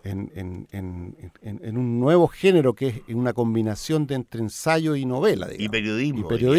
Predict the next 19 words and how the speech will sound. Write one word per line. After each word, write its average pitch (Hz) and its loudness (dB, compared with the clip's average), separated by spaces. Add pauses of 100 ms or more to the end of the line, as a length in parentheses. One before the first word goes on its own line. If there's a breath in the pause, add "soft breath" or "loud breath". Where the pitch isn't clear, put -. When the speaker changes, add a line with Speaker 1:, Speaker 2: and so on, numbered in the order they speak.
(240)
Speaker 2:
diría - 2
yo, 110 0
¿eh? 110 0
Speaker 1:
no 113 -2
sé 165 -4
cómo, 156 0 (100)
cómo 131 -4
se 131 -6
llama. 131 -2
Speaker 2:
Eh, 101 -4
crónica 156 2
novelada. 110 2
Speaker 1:
Claro, 113 -6
crónica 139 -2
novelada. 123 2
Por 107 -4
ejemplo, 123 -8
la, 113 -2
la, 113 -8